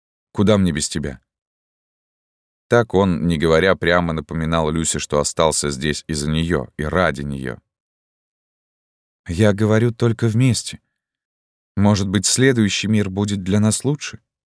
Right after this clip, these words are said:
"Ты веришь в ещё один мир?" "А кто бы мог поверить, что мы попадём сюда?" "А я думаю", —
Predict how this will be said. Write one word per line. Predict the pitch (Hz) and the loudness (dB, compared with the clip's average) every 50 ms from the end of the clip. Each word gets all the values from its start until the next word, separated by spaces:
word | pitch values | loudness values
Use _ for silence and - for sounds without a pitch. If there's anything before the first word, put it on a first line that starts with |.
| _ _ _ _ _ _ _ _ _ _ _ _ _ _ _ _ _ _ _ _ | _ _ _ _ _ _ _ _ _ _ _ _ _ _ _ _ _ _ _ _
"Ты | - 90 85 | -2 0 2
веришь | 76 85 85 82 78 73 - 73 | 4 4 2 2 2 -2 -4 -4
в | |
ещё | 76 80 78 - - 87 90 | -4 -4 -2 0 2 2 4
один | 110 113 117 120 113 | 4 4 2 2 2
мир?" | 98 80 71 - _ _ _ _ _ _ _ _ _ _ _ _ _ _ _ _ _ _ _ _ _ _ _ _ _ _ _ _ | 0 0 -2 -6 _ _ _ _ _ _ _ _ _ _ _ _ _ _ _ _ _ _ _ _ _ _ _ _ _ _ _ _
"А | - 92 107 | -2 -2 -2
кто | - - - 151 143 | 0 0 0 2 2
бы | 135 123 | 4 4
мог | 120 107 - - | 2 2 0 0
поверить, | - 98 92 107 110 98 87 - | 0 2 2 2 2 2 0 -2
что | - - - | -4 -2 0
мы | 90 87 80 | 0 0 0
попадём | - - - 90 80 82 78 73 | -2 -2 -2 -2 -2 -2 -2 -2
сюда?" | - - 76 71 78 78 80 - _ _ _ _ _ _ _ _ _ _ _ _ _ _ _ _ _ _ _ _ _ _ _ _ _ _ | -4 -4 -4 -4 -4 -4 -4 -8 _ _ _ _ _ _ _ _ _ _ _ _ _ _ _ _ _ _ _ _ _ _ _ _ _ _
"А | - 71 73 | -4 -4 0
я | 73 82 98 | 2 2 2
думаю", — | 104 92 98 85 76 69 64 58 | 2 2 0 0 -2 -2 -6 -8